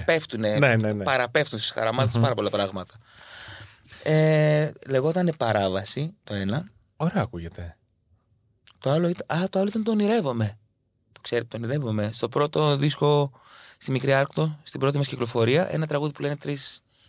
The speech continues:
Speaker 1: λυρικές τραγουδίστριες, η Σονάμα. Πολύ ωραίο είναι, μπράβο.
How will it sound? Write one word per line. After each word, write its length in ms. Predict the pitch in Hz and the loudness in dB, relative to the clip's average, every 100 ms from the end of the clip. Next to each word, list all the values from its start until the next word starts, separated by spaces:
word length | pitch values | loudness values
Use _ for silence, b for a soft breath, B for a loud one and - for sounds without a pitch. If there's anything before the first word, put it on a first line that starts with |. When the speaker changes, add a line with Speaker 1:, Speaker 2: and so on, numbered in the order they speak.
| b | b
Speaker 1:
λυρικές 320 | 127 117 117 | -6 -4 -4
τραγουδίστριες, 800 | 135 120 117 117 120 139 156 - - _ _ _ | -4 -4 -4 -6 -6 -8 -8 -10 -20 _ _ _
η 80 | - | -12
Σονάμα. 540 | - 107 104 113 185 - _ - | -4 -2 -2 -4 -8 -14 _ -18
Πολύ 180 | 131 | -10
ωραίο 180 | 113 104 | -10 -10
είναι, 120 | 92 98 | -14 -16
μπράβο. 320 | 117 104 | -16 -16